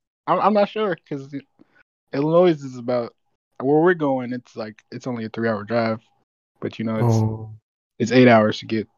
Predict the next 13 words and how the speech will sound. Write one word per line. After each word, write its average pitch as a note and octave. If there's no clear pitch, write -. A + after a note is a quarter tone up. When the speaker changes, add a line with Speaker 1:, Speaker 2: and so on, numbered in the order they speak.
Speaker 1:
get A2+
to G2+
you A#2
Speaker 2:
'Cause B2
Speaker 1:
guys. -
Speaker 2:
from B2
here C3
to, C3
from A2
us B2+
to A2
Chicago A2+
is, G2